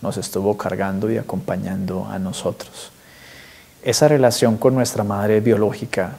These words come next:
y después también con nuestra madre emocional, afectiva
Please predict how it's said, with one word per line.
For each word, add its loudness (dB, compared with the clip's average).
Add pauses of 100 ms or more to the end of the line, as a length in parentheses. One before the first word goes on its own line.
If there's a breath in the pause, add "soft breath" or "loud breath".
(140)
y -2
después 2
también -4
con -4
nuestra -4
madre -4
emocional, -6
afectiva -6